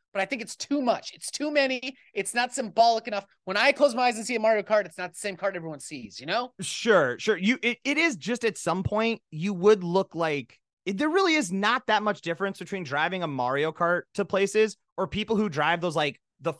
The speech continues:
Speaker 2: four-wheel kind of, like, they're, like, the, the bigger golf carts, essentially. They're like, "It's
Speaker 1: Mm-hmm,
Speaker 2: off-road
Speaker 1: mm-hmm.
Speaker 2: golf cart," but you're like, "It's a golf cart, man. Like, it's, I get it. It can do some pretty cool stuff, but that's just a golf cart
Speaker 1: Yeah.
Speaker 2: at the end of the day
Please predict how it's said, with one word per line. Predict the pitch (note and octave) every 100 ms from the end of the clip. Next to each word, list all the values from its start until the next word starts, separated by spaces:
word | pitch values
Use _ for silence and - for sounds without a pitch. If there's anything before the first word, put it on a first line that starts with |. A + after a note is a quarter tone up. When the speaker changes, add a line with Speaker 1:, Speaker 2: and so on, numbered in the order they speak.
| -
Speaker 2:
four-wheel | F3+ G3+ F#3+ F3 F3+ F3 F3 F3 -
kind | D3+ D#3
of, | D3+
like, | D3 A#2
they're, | C#3 E3
like, | D#3+ -
the, | D#3 A#2 _ -
the | D#3 A#2 _
bigger | - F3 F3 E3
golf | C3+ C3+ C3+
carts, | - E3 E3+
essentially. | F3 F#3 - G3 F#3+ F#3+ _ _
They're | E3+
like, | E3+ D3+
"It's | F3+
Speaker 1:
Mm-hmm, | F#3+ F#3+
Speaker 2:
off-road | F#3+ G#3 G3+ F3
Speaker 1:
mm-hmm. |
Speaker 2:
golf | G3+ F#3 E3
cart," | D3+ B2 G#2+
but | E3
you're | D3+
like, | C#3+ A#2+
"It's | D3+
a | D3+
golf | C#3 D3+ A2+
cart, | G#2 G2
man. | G2+ G#2
Like, | G#2+
it's, | A#2 - -
I | C#3+
get | D3+ B3+ F3
it. | D3+ -
It | C3 - _
can | D#3+
do | E3
some | - F3+
pretty | G3+ G#3
cool | A3+ A3
stuff, | - D3 A2 -
but | A2
that's | C#3+ -
just | - D#3 -
a | E3
golf | D3 C3
cart | - C3 A#2+
Speaker 1:
Yeah. | G3 A3+
Speaker 2:
at |
the | -
end | A2
of | B2+
the | B2
day | A#2 G#2+